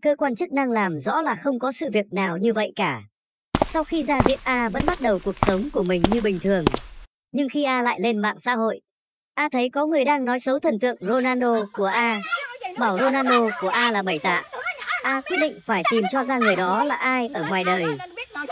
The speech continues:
và dạy cho người đó một bài học. Vì A đã thức cả đêm để tranh luận với người đó. Sau khi truy tìm được địa chỉ, A đã đến nhà người đã tranh cãi với mình.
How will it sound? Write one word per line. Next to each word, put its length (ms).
và 220
dạy 140
cho 100
người 200
đó 180
một 220
bài 120
học. 220
Vì 140
A 220
đã 160
thức 140
cả 140
đêm 260
để 160
tranh 180
luận 140
với 140
người 180
đó. 340
Sau 180
khi 200
truy 160
tìm 180
được 160
địa 200
chỉ, 420
A 220
đã 140
đến 200
nhà 120
người 160
đã 160
tranh 160
cãi 320
với 140
mình. 340